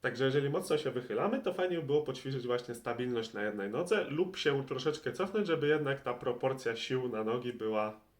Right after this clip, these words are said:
nieco korzystniejsza. Ale jeżeli stoimy prosto,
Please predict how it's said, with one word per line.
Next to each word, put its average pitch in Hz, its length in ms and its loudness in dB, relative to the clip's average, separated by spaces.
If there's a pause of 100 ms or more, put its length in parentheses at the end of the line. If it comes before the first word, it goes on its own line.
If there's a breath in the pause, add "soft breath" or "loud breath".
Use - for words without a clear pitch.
(140)
nieco 107 580 -2
korzystniejsza. 107 880 -6 (180)
Ale 175 160 4
jeżeli 180 320 6
stoimy 190 340 2
prosto, 247 560 2